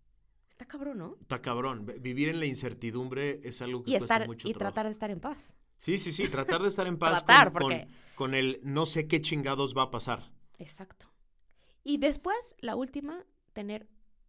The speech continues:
Speaker 1: un chingo de huevos, decir,
Speaker 2: <laughs>
Speaker 1: "Pues voy,
Speaker 2: Sí.
Speaker 1: pues voy". Pero yo creo que esto es una, un camino que, además, cuando platicas, es como, por ejemplo, cuando perdí un bebé y luego el otro, te das cuenta que muchos lo han vivido, ¿no?
Speaker 2: Ujú.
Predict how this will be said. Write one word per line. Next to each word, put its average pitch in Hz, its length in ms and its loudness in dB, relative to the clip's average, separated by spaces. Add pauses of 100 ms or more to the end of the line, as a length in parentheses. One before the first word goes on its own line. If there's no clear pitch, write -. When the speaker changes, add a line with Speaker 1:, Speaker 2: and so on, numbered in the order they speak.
(200)
Speaker 1:
un 220 160 -4
chingo 208 260 -8
de 165 80 -8
huevos, 165 380 -8
decir, 175 500 -12
Speaker 2:
<laughs> - 1040 -20
Speaker 1:
"Pues 156 220 -8
voy, 370 480 2
Speaker 2:
Sí. - 160 -20 (480)
Speaker 1:
pues 165 180 -10
voy". 233 300 -10 (320)
Pero 233 180 2
yo 262 140 -2
creo 381 140 -8
que - 80 -2
esto 320 160 -6
es 262 120 -8
una, 254 560 -4 (340)
un 220 100 -6
camino 220 500 -2
que, 196 320 -4
además, 247 400 0
cuando 403 260 -4
platicas, 214 380 -4
es 277 80 -8
como, 311 200 -2
por 202 100 -4
ejemplo, 190 260 -8
cuando 160 300 -4
perdí 190 420 -4
un 196 300 -8
bebé 175 420 0
y 147 140 -8
luego 165 220 -6
el 165 100 -4
otro, 180 320 -4 (240)
te - 80 -8
das 262 100 -6
cuenta 294 220 -4
que 233 100 -2
muchos 233 400 -4
lo 214 80 -4
han 190 140 -6
vivido, 190 380 -8 (120)
¿no? 170 200 -6
Speaker 2:
Ujú. 104 180 -10